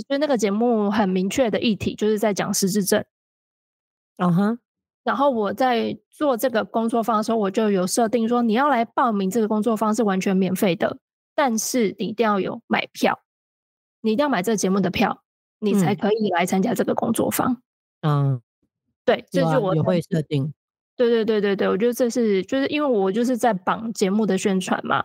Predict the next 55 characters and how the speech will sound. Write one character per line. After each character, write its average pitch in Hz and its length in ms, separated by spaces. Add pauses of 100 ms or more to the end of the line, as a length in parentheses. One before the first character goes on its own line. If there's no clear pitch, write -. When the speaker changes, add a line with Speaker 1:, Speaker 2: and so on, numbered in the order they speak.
(420)
Speaker 2:
对。 151 160
Speaker 1:
然 202 100
后 240 400 (340)
就 339 200
还 233 200
真 240 320
的 220 280
有， 180 360 (100)
因 311 100
为 349 80
这 339 100
个 254 140
题 - 180
目 240 260
等 170 280
于 175 80
是， 208 440 (640)
呃， - 400
我 233 120
觉 240 80
得 311 60
这 320 100
个 262 100
议 277 120
题 220 160
的 190 120
操 208 200
作 220 300
的 202 160
确 233 160
是 226 140
现 220 220
在 190 440
环 185 260
境 202 220
上 196 220
面 196 180
很 180 140
多 196 160
人 190 120
会 196 160
遇 202 160
到 196 200
的 247 100
问 240 300
题， - 260 (360)
Speaker 2:
嗯， 185 100
Speaker 1:
然 190 120
后 208 480
或 233 120
是 240 80 (100)
家 196 140
中 202 160
的 190 100
长 202 260